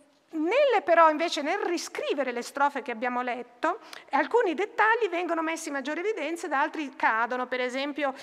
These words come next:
cadono molti dei gesti del medico, dei gesti abituali, no? Mettere la, l'orecchio sulla schiena, e s-, vengono sost-, sostituiti da un altro, e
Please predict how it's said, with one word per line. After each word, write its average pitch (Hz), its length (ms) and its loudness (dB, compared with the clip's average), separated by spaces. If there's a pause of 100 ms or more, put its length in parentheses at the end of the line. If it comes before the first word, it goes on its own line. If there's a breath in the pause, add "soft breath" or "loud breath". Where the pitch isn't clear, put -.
cadono 311 380 4
molti 381 380 2
dei 262 180 -4
gesti 269 440 -4
del 277 160 -6
medico, 269 680 -2 (160 loud breath)
dei 220 120 -14
gesti 233 260 -6
abituali, 262 500 0
no? 254 140 0
Mettere 233 440 -6
la, 226 280 0
l'orecchio 233 520 -4
sulla 233 240 -6
schiena, 254 640 -2 (240 loud breath)
e 392 300 -2
s-, - 120 -8
vengono 339 300 -2
sost-, 294 680 -10
sostituiti 294 640 -4
da 262 140 2
un 311 140 -2
altro, 330 960 0
e 415 280 -4